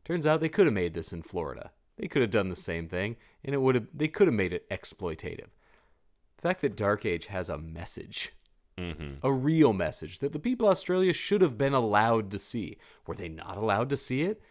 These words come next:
Speaker 1: Was that why it didn't play over there? I don't know.
Speaker 2: This should, this should be taught in schools in Australia.
Speaker 1: Really? I'm sure they show 'em Walkabout. Sure
Speaker 2: Right.
Speaker 1: they know the Peter Weir movies.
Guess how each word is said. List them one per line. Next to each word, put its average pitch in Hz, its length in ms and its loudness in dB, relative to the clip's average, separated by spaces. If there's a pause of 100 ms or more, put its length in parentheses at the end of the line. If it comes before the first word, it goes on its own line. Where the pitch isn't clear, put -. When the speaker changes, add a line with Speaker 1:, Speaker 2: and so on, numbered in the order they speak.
(120)
Speaker 1:
Was 95 140 -6
that 90 200 -2
why 131 160 6
it 151 100 4
didn't 160 220 -4
play 160 240 0
over 175 180 -2
there? 180 260 -4 (380)
I 196 100 -2
don't 170 200 -2
know. 165 320 -4 (400)
Speaker 2:
This 98 140 -10
should, 113 240 -8
this 123 140 -4
should 139 120 -2
be 113 80 0
taught 131 340 -2
in 107 140 -6
schools 87 600 -4
in 73 100 -6
Australia. 58 640 -12 (100)
Speaker 1:
Really? 294 280 -4 (180)
I'm 247 80 -6
sure 226 160 4
they 101 80 4
show 127 240 -2
'em 90 100 -4
Walkabout. 98 680 -2 (840)
Sure 78 120 0
Speaker 2:
Right. 151 80 6
Speaker 1:
they 160 100 4
know 131 240 6
the 117 80 4
Peter 139 340 0
Weir 127 320 6
movies. 110 640 0